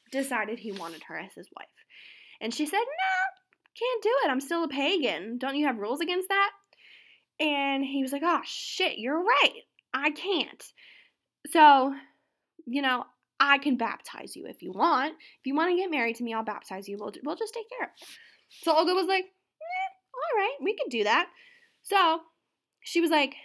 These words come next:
"Nobody else can baptize me, though. It's gotta be you.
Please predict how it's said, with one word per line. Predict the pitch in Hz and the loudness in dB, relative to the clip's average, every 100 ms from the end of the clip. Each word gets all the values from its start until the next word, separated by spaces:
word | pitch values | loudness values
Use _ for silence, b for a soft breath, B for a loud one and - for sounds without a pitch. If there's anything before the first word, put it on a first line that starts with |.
| B B B | B B B
"Nobody | 254 330 349 330 | 4 6 6 6
else | 262 | 2
can | - | -2
baptize | 226 190 - 196 | -4 -4 -6 -10
me, | 208 | -8
though. | 185 185 | -8 -6
It's | |
gotta | 190 185 | -4 -4
be | 160 | -4
you. | 143 - | -8 -10